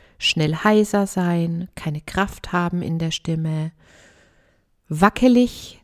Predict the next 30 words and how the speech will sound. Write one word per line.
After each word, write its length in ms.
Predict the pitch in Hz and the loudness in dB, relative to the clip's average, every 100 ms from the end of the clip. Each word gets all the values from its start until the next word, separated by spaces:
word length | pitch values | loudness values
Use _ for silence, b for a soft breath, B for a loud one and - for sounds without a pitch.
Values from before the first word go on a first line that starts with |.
| - | -8
zu 140 | - | -4
sein, 560 | 196 196 185 185 190 196 _ _ - | 0 2 2 0 -2 -6 _ _ -6
den 140 | 165 | -6
Ton 240 | - 196 190 | 0 2 2
nicht 140 | 190 | 2
so 80 | 180 | -2
richtig 380 | 175 - - - | -4 -6 -6 -2
halten 380 | 269 269 233 | 0 0 -4
zu 140 | 226 208 | -6 -8
können. 640 | - 214 202 196 190 196 B B B B | -6 -4 -2 -2 -4 -6 B B B B
Oder 300 | - 220 214 | 4 6 6
auch 120 | 175 185 | 4 2
wenn 120 | 180 | 0
du 100 | 180 | 0
weiter 240 | 180 175 | 0 -2
fortgeschritten 720 | 170 185 190 208 - 196 - | -2 -4 -2 -6 -6 -6 -2
bist 320 | 196 196 - 190 | -2 -2 -4 -6
und 60 | |
hast 160 | 190 - | -4 0
immer 140 | 190 | 0
eine 200 | 175 170 | 2 0
Stelle, 320 | 170 185 175 | 0 2 2
wo 100 | 175 | 2
dir 140 | 175 165 | 0 0
der 160 | 156 | -2
Klang 460 | 151 - 202 196 220 | -4 -6 0 2 2
so 100 | 214 | 2
ein 80 | 180 | 0
bisschen 320 | - 180 165 | -2 -4 -2
wegbricht, 800 | 208 - - 226 220 - - - | -2 -2 -4 0 0 -2 -14 -20